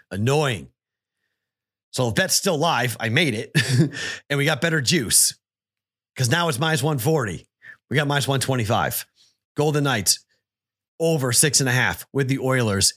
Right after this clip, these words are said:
Same bet. It's live. We just made it yesterday versus making it today. It goes off tonight in hockey. And then that takes us to the N B A. I have no real idea what happens with the Warriors and the Lakers. I have a Warriors ticket to win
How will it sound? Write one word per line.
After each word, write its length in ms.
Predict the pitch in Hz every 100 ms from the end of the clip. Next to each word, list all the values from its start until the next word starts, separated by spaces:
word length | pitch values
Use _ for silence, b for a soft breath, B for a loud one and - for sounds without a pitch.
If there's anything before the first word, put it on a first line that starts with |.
| _
Same 340 | - 160 165
bet. 300 | 143 143 131 - _ -
It's 260 | 127 -
live. 540 | 113 139 143 143 131 - B B
We 80 | 117
just 160 | 120
made 140 | 107 120
it 80 | 110
yesterday 500 | 110 104 104 98 98
versus 300 | 95 101 95
making 260 | 90 95
it 100 | 87
today. 320 | - 80 - - _ _ _ -
It 180 | 107 78
goes 200 | 104 95
off 180 | 92
tonight 360 | - 98 76 -
in 100 | 95
hockey. 460 | 87 78 71 - - B B B B B B B B
And 100 | 147
then 80 | 170
that 80 | 165
takes 220 | 180 165
us 80 | 127
to 100 | 143
the 80 |
N 120 | 143 123
B 120 | 117
A. 140 | 85 - _ -
I 160 | 175
have 500 | 185 160 143 110 113 - _ _ _
no 300 | 127 160 175
real 240 | 175 160 147
idea 360 | 131 123 127
what 140 | 120 110
happens 340 | 113 110 110
with 120 | 107
the 80 | 107
Warriors 320 | 101 104 98
and 80 | 98
the 40 |
Lakers. 540 | 87 90 - 69 - - _ - B B B B
I 120 | - 147
have 500 | 151 143 135 113 - _ -
a 80 | 123
Warriors 600 | 120 156 208 196 156 -
ticket 520 | - 165 120 107 -
to 160 | 123
win 420 | 104 117 135 135